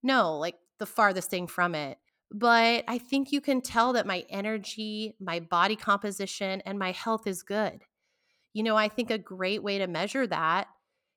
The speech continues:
is medications. Are you on a ton of medications?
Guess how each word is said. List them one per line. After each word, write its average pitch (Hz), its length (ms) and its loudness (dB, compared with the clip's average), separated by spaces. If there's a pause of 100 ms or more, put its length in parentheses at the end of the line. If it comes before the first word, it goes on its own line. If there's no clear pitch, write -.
(120)
is 220 160 -2
medications. 208 1000 -2 (880)
Are 226 120 0
you 247 340 0
on 285 220 2
a 208 80 0
ton - 400 -4
of 220 100 -2
medications? 208 920 -4